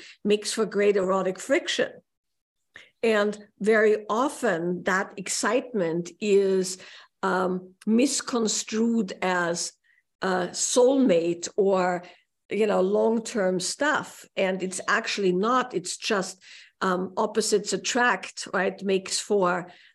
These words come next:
uh, a great erotic excitement. And then when,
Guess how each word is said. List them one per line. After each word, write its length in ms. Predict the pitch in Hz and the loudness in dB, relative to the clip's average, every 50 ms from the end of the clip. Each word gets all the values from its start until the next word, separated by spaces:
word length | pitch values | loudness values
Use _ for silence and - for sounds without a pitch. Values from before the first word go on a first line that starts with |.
| _ - | _ -4
uh, 220 | - 185 180 - - - | -2 -2 -2 -2 -4 -6
a 60 | 208 | -8
great 540 | 180 - 196 220 214 202 196 190 - - - - 208 | -6 -4 0 2 2 2 2 0 -2 -10 -8 -6 -6
erotic 720 | 196 202 208 208 202 208 214 208 220 196 190 196 - - | -6 -4 -2 -2 0 0 0 0 2 0 0 0 -4 -8
excitement. 920 | 190 190 - - 247 220 254 - - - 156 104 78 85 - 240 - - - - - - - - _ _ - | -8 -6 -4 -2 -2 -2 -2 -2 -4 -6 -8 -8 -8 -8 -8 -10 -10 -12 -16 -20 -20 -20 -20 -20 _ _ -4
And 200 | - 226 226 220 | 0 0 2 2
then 180 | 220 226 226 208 | 2 2 2 2
when, 480 | 220 220 226 226 226 220 214 214 - | 2 2 2 2 0 0 -2 -6 -10